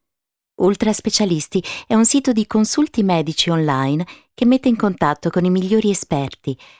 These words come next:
abbattendo le barriere alla migliore diagnosi. Con il solo bisogno della documentazione medica,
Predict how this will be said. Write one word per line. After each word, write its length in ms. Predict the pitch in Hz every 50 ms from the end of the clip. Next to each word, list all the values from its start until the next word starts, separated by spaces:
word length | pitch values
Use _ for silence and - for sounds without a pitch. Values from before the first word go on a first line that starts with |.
| _ _
abbattendo 540 | - 165 165 185 175 - 214 214 214 202 185
le 140 | 170 165 151
barriere 460 | 160 175 185 175 208 226 240 247 220
alla 180 | 190 175 165
migliore 460 | 160 170 180 190 190 220 226 - 226 185
diagnosi. 680 | 180 165 147 135 131 120 117 117 120 117 - 135 127 - _ _ _ _ _ _ _ _ _ _ _ _ _ _ _ _ _ _
Con 160 | _ - 208 185
il 160 | 196 196 175
solo 300 | - - 233 226 220 208
bisogno 400 | 170 190 160 170 165 165 160 156
della 220 | 143 165 151 151
documentazione 720 | 143 147 151 - 156 175 170 165 190 180 - - 220 214 220
medica, 500 | 214 233 247 240 247 - - 233 -